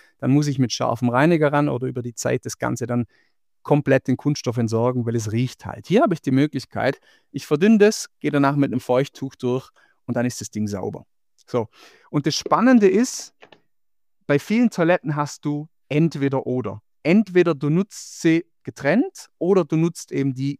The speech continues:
Chemie. Bei uns, sage ich immer, ist es und. Unsere Toilette hat das Ziel, euch nicht vorzuschreiben, wie ihr sie zu nutzen habt. Und ich gebe euch mal ein Beispiel dafür.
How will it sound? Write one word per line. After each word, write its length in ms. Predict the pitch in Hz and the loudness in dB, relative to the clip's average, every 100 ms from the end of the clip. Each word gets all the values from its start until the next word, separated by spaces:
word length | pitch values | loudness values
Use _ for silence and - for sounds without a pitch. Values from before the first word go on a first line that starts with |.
| _ | _
Chemie. 460 | 151 147 175 233 247 _ _ _ - | -2 2 4 4 2 _ _ _ -2
Bei 240 | 139 117 - | 0 -2 -2
uns, 680 | 185 262 302 - - - | 6 8 8 4 -10 -6
sage 220 | - 151 160 | 0 0 0
ich 80 | |
immer, 200 | 165 165 | -2 -2
ist 140 | 156 151 | -4 -8
es 140 | - - | -8 4
und. 460 | 196 120 - - _ _ _ | 4 4 0 -20 _ _ _
Unsere 340 | 185 214 214 196 | 4 4 4 0
Toilette 500 | 175 147 185 - 160 | 0 2 2 0 -2
hat 140 | 156 | -4
das 180 | 135 - | -8 -8
Ziel, 280 | - 208 - | -2 -2 0
euch 200 | 156 151 | -4 -2
nicht 200 | 151 - | -4 -2
vorzuschreiben, 640 | 156 - 147 147 135 131 | -2 -2 -6 -4 -2 0
wie 60 | 135 | 0
ihr 60 | |
sie 120 | 120 | 0
zu 160 | 113 131 | -4 0
nutzen 340 | 143 - 160 | 0 0 -10
habt. 140 | 101 _ _ _ - _ - | -10 _ _ _ -20 _ -8
Und 60 | 143 | -2
ich 80 | |
gebe 180 | - 180 | 2 4
euch 60 | 160 | 6
mal 120 | 147 | 4
ein 60 | 135 | 4
Beispiel 360 | 139 - 151 | 2 2 -2
dafür. 300 | 113 - - | -2 -6 -12